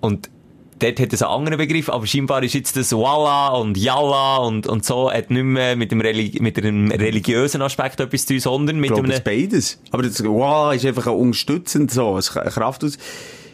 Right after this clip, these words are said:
Speaker 2: Wie ganz si-, wenn ich sage, „Wallah, nein“, heisst es ganz sicher nicht.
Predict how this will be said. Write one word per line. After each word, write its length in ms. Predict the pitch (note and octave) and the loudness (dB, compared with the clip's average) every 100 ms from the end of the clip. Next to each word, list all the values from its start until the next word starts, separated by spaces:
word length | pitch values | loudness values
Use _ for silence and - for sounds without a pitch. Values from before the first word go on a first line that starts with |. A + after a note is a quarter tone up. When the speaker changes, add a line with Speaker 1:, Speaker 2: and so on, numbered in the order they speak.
| - - | -8 -4
Speaker 2:
Wie 140 | - | -2
ganz 400 | - C#3+ F#3 F3+ | 0 0 0 0
si-, 180 | F3 E3 - | -2 -2 -2
wenn 160 | C#3+ | 0
ich 80 | C#3+ | 2
sage, 200 | D#3 C#3+ | 0 2
„Wallah, 300 | C#3 F3 F3 | 2 4 2
nein“, 560 | E3+ D#3 A#2+ G2 E2 D2+ - - - | 2 2 2 0 -2 -4 -14 -20 -4
heisst 180 | A#2+ A#2 | -4 -2
es 120 | - | -2
ganz 340 | D3+ G3+ - | 0 0 0
sicher 320 | - F3+ - D3+ | 0 0 0 2
nicht. 480 | C#3 B2 F#2+ D#2+ | 4 2 0 -4